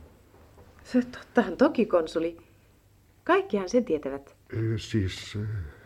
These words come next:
Speaker 2: sen, että olen hyvin vanha.
Speaker 1: Ei, toki. Älkää nyt käsittäkö minua väärin.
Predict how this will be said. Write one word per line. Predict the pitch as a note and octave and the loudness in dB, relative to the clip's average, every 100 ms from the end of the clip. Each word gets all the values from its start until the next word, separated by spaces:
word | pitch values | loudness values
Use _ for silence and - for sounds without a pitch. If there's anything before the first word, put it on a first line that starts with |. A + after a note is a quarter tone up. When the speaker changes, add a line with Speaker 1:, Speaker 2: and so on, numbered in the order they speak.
| - _ - - - - | -20 _ -20 -20 -20 -14
Speaker 2:
sen, | - - F2+ | -6 2 4
että | G2 - F2+ | 2 2 4
olen | F#2 F#2+ D#2+ | 6 4 2
hyvin | E2+ F#2 F#2 | 2 2 2
vanha. | A2 G2 D#2+ D#2+ D#2 - - | 2 2 0 -2 -6 -14 2
Speaker 1:
Ei, | G#3 A3+ A#3+ B3 B3 F#3 - - | 6 10 12 12 10 6 -2 -2
toki. | - G#3 A3+ G#3 F#3+ | 2 4 4 4 6
Älkää | F#3 G3 G3+ | 4 4 2
nyt | F3+ | 2
käsittäkö | - G3+ A3+ - F#3+ | -2 0 0 0 -2
minua | F3 D#3+ D#3+ | -2 -2 2
väärin. | A3 B3+ G#3 D3+ D3 C3+ | 2 2 0 -2 -4 -6